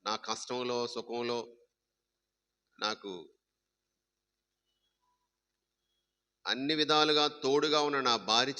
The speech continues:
చచ్చిపోయిందండి అన్నాడు. భార్య చనిపోయిందని ఏడుస్తున్నాడు.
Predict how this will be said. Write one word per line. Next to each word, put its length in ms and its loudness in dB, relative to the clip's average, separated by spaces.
చచ్చిపోయిందండి 720 -8
అన్నాడు. 280 -16
భార్య 340 0
చనిపోయిందని 500 -4
ఏడుస్తున్నాడు. 560 -4